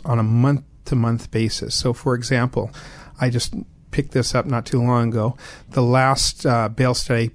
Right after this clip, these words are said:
believe, came out f-, on, uh, March thirty-first. And what it shows at H triple C, our jail on this island, that's built for, I think, two hundred and three or two hundred and six people, uh, has a operating capacity of two hundred and twenty-six,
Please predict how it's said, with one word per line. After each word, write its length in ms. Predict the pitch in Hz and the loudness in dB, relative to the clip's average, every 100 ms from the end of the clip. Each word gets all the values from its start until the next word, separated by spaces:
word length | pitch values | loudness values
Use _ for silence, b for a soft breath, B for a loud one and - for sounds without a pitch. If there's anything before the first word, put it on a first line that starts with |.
| - | -2
believe, 360 | 117 120 120 | 0 2 0
came 240 | - 131 113 | -2 -2 0
out 220 | 110 107 | 0 -2
f-, 300 | - - - | -8 -20 -12
on, 380 | - 113 107 107 | -6 -4 -2 -2
uh, 180 | 104 104 | -2 -2
March 340 | 110 127 - | 2 0 0
thirty-first. 840 | - 131 117 - 123 120 - - - B B B B B | 0 0 0 0 0 0 -2 -10 -14 B B B B B
And 100 | 143 | 2
what 100 | 147 | 4
it 80 | 127 | 2
shows 360 | - 180 175 143 | 2 4 4 2
at 180 | - | 2
H 220 | 156 156 - | 0 0 -2
triple 260 | 156 135 | -2 -2
C, 300 | - - 139 | -2 2 2
our 340 | 120 123 135 - | 4 2 0 -4
jail 300 | - 147 139 | 2 4 4
on 160 | 120 120 | 4 2
this 200 | 120 - | 2 2
island, 520 | 151 185 120 110 143 B B B B B | 2 4 2 0 -4 B B B B B
that's 300 | - 127 - | -2 -2 -2
built 380 | - 139 156 170 | -10 2 2 2
for, 340 | - 139 120 - | 0 2 2 0
I 20 | |
think, 280 | - 143 - | -6 -6 -4
two 180 | - 180 | 0 2
hundred 320 | 147 156 147 | 2 0 -2
and 320 | - 117 110 107 _ - - - | 0 0 -2 -6 _ -20 -20 -20
three 380 | - - 143 143 | -18 -2 2 4
or 80 | 123 | 4
two 140 | - 147 | 2 2
hundred 140 | 127 | 2
and 60 | 113 | 2
six 260 | - 135 - | 0 0 -2
people, 580 | - 139 - 131 123 B B B B - | 0 0 2 0 0 B B B B -2
uh, 280 | 110 104 | 0 0
has 340 | 110 - 127 120 | 0 2 2 2
a 180 | 117 - | 0 2
operating 360 | 135 - 139 123 | 0 2 0 0
capacity 480 | 120 135 127 - | 0 2 2 0
of 80 | 120 | -4
two 160 | - 135 | -2 0
hundred 200 | 131 123 | 2 0
and 100 | 120 | -2
twenty-six, 760 | - 131 120 - 120 - - | 0 0 0 0 -2 -2 -8